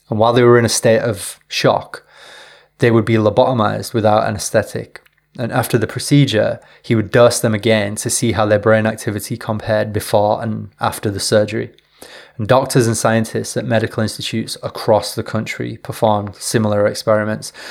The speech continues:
not just with acid, but with combinations of different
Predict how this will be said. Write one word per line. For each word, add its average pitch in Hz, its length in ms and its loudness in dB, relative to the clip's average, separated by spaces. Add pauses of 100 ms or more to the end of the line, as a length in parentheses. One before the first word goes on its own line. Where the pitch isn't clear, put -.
(160)
not 123 300 0
just - 240 -2
with 107 100 -2
acid, 120 540 -2 (340)
but 120 120 2
with 123 200 -6
combinations 110 840 0
of 98 120 -6
different 113 480 -4